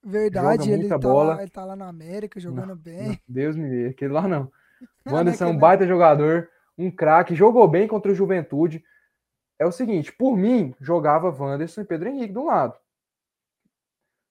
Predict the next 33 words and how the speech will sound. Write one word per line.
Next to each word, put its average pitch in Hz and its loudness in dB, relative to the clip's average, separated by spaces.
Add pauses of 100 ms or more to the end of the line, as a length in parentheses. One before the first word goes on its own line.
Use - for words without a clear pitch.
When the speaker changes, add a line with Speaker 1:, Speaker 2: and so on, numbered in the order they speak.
(640)
Speaker 2:
Eu 131 -8
sei, 160 -6
mas 147 -6
o 180 -2
Mano 165 -4
não 208 -6
gosta, 170 2 (100)
o 131 -16
Mano 135 -8
não 196 -8
gosta, 135 -4
o 127 -12
Mano 139 -10
não 143 -8
gosta 160 -4
que 170 -10
joga 160 -4
os 147 -8
dois 165 -2
juntos, 160 -6
o 131 -14
Mano 135 -10
prefere 143 -6
colocar 151 -4
o 151 -4
Maurício. 170 -2
O - -8
Maurício 165 -4
também 214 -8
tá 220 -4
jogando 202 -4
muito 214 -8
bem, 185 -4